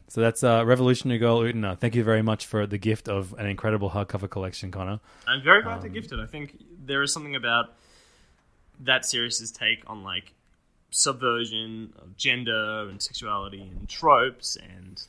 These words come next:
Speaker 2: like, finding one's purpose. It, it is timeless, and I might even just have to throw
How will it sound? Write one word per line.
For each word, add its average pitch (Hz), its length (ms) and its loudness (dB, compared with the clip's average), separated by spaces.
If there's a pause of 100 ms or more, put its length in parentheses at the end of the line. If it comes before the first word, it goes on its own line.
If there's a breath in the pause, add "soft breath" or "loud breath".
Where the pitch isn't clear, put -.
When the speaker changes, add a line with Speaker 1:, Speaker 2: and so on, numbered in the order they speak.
(100)
Speaker 2:
like, - 200 -20
finding 104 400 -2
one's 92 140 -18
purpose. 165 540 2
It, - 120 -16 (120)
it 147 200 -4
is 147 140 -6
timeless, 95 640 -6
and 113 120 -14
I 110 300 -6 (300)
might 113 240 2
even 110 180 -8
just 107 160 -12
have 104 160 -8
to 101 160 -12 (120)
throw 104 480 -10